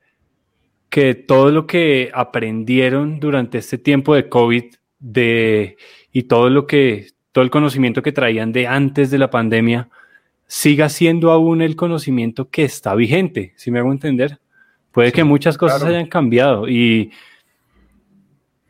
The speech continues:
Speaker 1: yo no sé, pero digamos, en mi caso, me siento tranquilo por el domingo, por la distancia que voy a hacer, pero tal vez va a haber, va a haber mucha gente que va a caer en ir a una distancia más larga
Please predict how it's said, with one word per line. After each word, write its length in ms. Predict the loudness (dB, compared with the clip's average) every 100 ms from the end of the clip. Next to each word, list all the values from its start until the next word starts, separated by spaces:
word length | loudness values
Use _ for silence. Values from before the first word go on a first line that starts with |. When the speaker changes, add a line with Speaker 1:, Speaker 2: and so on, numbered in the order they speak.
| _ _ -10
Speaker 1:
yo 260 | 0 0
no 100 | 2
sé, 200 | 2 0
pero 320 | 2 2 2
digamos, 500 | 2 0 0 0 -2 -2
en 120 | 0
mi 140 | 0
caso, 500 | 2 0 0 -4 -12 _ _ -20 _ _ _ _ _ -6
me 200 | -4 -2
siento 300 | -2 -4 -2
tranquilo 540 | -2 -2 0 0 2
por 140 | 0
el 140 | 0 0
domingo, 800 | 0 0 0 2 2 2 -4 _ _ -2
por 160 | 0
la 100 | 2
distancia 480 | 0 -2 -4 -4 -6
que 120 | 0
voy 180 | 2 4
a 40 | 2
hacer, 340 | 0 -2 _ _ _ _ _ _ _ _ _ _ -4
pero 260 | 0 0
tal 280 | 0 -4 0
vez 220 | 0 0
va 80 | 0
a 20 |
haber, 200 | -2 -2
va 80 | 0
a 20 | 2
haber 160 | 2
mucha 340 | -2 -4 -4 -4
gente 320 | -4 -6 -8
que 140 | -4
va 100 | -4
a 60 | -4
caer 360 | -4 -2 -2
en 120 | -4 -4
ir 120 | -4
a 60 |
una 160 | -4 -4
distancia 500 | -4 -4 -8 -6 -4
más 280 | -2 -2 0
larga 420 | 0 0 -4